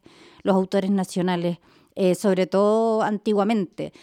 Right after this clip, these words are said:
Pero tengo una, te quiero hacer una pregunta sobre eso mis-, sobre eso mismo, que es como una suspicacia. En, en la obra Almas Perdidas hay un clandestino de licores dentro del conventillo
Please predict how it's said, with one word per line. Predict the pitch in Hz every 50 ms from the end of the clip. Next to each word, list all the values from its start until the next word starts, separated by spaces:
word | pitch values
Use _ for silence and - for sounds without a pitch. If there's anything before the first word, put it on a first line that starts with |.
| - - - -
Pero | - 208 220 226 -
tengo | - - - 294 285 294 302
una, | 330 311 311 311 302 277 262 233
te | - 269
quiero | 247 285
hacer | 294 - 320 311
una | 320
pregunta | 294 285 285 269 294 302 294 349 320
sobre | - - 320 269 262 277 277
eso | 294 277 - 311
mis-, | 262 269 269 254 - - -
sobre | - 254 240 240 254
eso | 269 - - 262
mismo, | 254 277 277 294 320 294
que | - 302 302
es | 302 254 - _ -
como | - 294 269 262 262 254 247 240 233 226 220 220 220 - - - - - -
una | 247 277
suspicacia. | - - 285 - - - 247 185 - 220 226 214 - - - 185 170 165 165 165 - - - - - -
En, | - 233 240 - - -
en | 262 254 254 247 262 254 247 254 262 262 254 254 254 240 -
la | 254 254 285
obra | 330 381 415 392 370
Almas | 370 370 370 359 -
Perdidas | - - 302 240 214 190 185 277 339 339 240 190 202 254 285 - - -
hay | - 269 269 269 294
un | 294 285 285 277 269 269 262 262 254 -
clandestino | - 247 233 226 226 208 190 180 - - _ - 339 381 415 440 453 453 349
de | 302 311
licores | 285 285 254 - - 294 302 302 330 370 359 -
dentro | - 220 269 285 294 294 294 302 302 294
del | 277 269 262 254 262 247 240 233 220 214 202 196 - -
conventillo | - 214 202 170 190 190 180 - - 302 320 269 208 170 180 220 302 -